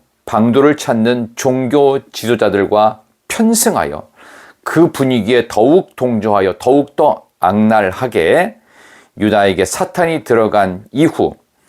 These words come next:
넘겨줄 방도를 제자인 유다와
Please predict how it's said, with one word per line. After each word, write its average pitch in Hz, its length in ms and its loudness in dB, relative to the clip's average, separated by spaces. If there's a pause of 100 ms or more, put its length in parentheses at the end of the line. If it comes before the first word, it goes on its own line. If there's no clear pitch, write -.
(200)
넘겨줄 120 840 0
방도를 104 840 0 (640)
제자인 151 840 0
유다와 95 680 0